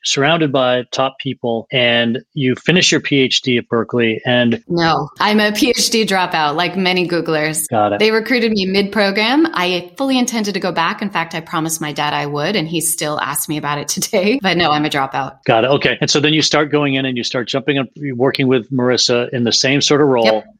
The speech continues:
Speaker 1: helping her anticipate, calm under pressure, detail orientation, making things work.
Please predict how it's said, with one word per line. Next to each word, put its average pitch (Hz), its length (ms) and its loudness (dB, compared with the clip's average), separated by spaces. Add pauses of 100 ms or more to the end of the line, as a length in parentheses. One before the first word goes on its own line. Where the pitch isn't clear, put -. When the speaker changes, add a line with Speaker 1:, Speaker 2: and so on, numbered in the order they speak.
(100)
Speaker 1:
helping 131 240 0
her 147 80 2
anticipate, 123 680 0
calm 135 260 0
under 151 140 2
pressure, 123 420 0
detail 135 360 0
orientation, 131 760 0
making 131 280 0
things 120 240 0
work. 117 260 0